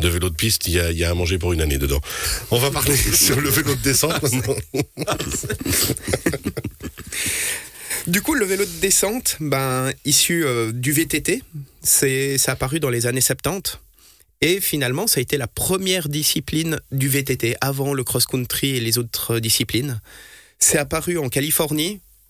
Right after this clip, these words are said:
Speaker 2: Euh, à la base, c'était des clunkers, ça s'appelait. En gros, c'était des vélos de plage modifié avec un dérailleur.
Speaker 1: Ok.
Speaker 2: Dès que ces, euh, vélos sont sortis,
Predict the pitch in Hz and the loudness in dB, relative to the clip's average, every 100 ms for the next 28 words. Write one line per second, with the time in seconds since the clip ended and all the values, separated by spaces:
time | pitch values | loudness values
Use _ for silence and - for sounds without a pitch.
0 | 120 117 117 - 120 147 170 143 135 127 | 0 2 0 0 0 0 2 2 0 -2
1 | 117 101 98 95 - 131 147 131 107 147 | 0 0 0 -2 0 0 0 -2 -2 -2
2 | 123 120 113 110 151 139 127 - 147 113 | -2 -2 0 0 0 0 0 0 0 0
3 | 120 214 - 135 131 202 131 - - - | 0 0 -2 -2 -2 -2 -4 -8 -16 -20
4 | _ - 160 165 175 196 170 131 123 123 | _ 0 0 2 2 2 2 -2 0 0
5 | 113 98 - - - _ 104 92 - 104 | 0 -2 -6 -14 -20 _ 0 2 2 0
6 | - _ _ _ _ _ _ 147 160 240 | -6 _ _ _ _ _ _ 0 0 2
7 | - 185 - 170 160 151 147 147 143 135 | 2 4 4 4 2 2 2 2 2 2
8 | 165 170 - 131 147 - - 165 180 | 2 2 2 2 2 0 -2 -2 -2